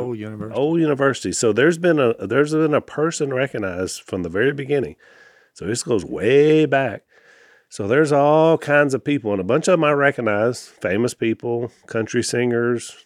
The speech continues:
Speaker 2: Karl Malone, you know, Bradshaw, all these people you recognize, and business people. And I looked on the whole thing. Of course, Dad was the, his picture's the most unique, you know, with the beard and all that. But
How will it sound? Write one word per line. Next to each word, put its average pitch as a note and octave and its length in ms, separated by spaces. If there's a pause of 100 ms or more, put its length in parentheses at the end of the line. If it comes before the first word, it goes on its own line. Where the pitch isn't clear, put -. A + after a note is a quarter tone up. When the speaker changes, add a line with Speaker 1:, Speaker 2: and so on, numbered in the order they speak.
Speaker 2:
Karl A2 280
Malone, A#2+ 680 (460)
you F#2 100
know, F#2+ 120
Bradshaw, G#2+ 720
all G#2+ 80
these A#2 160
people A2 340
you G2 120
recognize, G2 440 (960)
and F#2+ 440 (200)
business G#2 420
people. G#2+ 460 (760)
And G2+ 240
I G2+ 80
looked B2+ 460
on A#2 160
the G2+ 80
whole B2+ 200
thing. A#2+ 240
Of G2 60
course, G2+ 140
Dad A2+ 260
was B2 160
the, A2 220 (160)
his A2+ 160
picture's A#2 400
the G#2+ 100
most G#2+ 320
unique, A2 500 (240)
you F#2+ 120
know, F#2 60
with F#2 120
the G2 80
beard G2 340
and F#2 60
all F2+ 140
that. F#2+ 220 (580)
But G#2+ 360